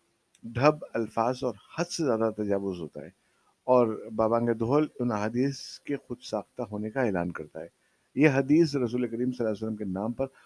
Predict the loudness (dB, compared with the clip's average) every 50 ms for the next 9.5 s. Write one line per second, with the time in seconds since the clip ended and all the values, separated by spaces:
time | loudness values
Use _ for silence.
0 | _ _ _ _ _ _ 4 4 4 4 4 0 0 0 0 0 -2 -4 -6 -8
1 | -8 -8 -8 -6 -2 -2 -2 -2 -2 -4 -4 -4 -8 -12 _ -16 -16 -16 -16 -18
2 | _ _ _ _ _ _ _ 0 0 2 4 4 4 4 4 4 0 -2 -4 -4
3 | -2 -2 0 0 2 2 2 2 2 0 -4 -6 -6 -6 -6 -8 -8 -12 _ -20
4 | _ _ _ 0 4 6 8 8 8 8 6 4 -4 -12 -20 _ _ _ _ -6
5 | -6 -4 -4 -4 -4 -4 -4 -4 -4 -2 -4 -4 -2 -2 -2 -2 -4 -8 -10 -8
6 | -4 -4 -4 -2 -4 -4 -4 -4 -6 -6 -8 -10 -10 -10 -12 -16 _ -20 -20 _
7 | _ _ _ _ _ -6 -4 -4 -4 -6 -10 -2 0 0 2 2 0 0 0 0
8 | 0 -2 -2 -4 -4 -8 _ -8 -8 -8 -8 _ _ _ _ _ _ 4 6 6
9 | 4 0 -4 -6 -6 -6 -6 -6 -6 -6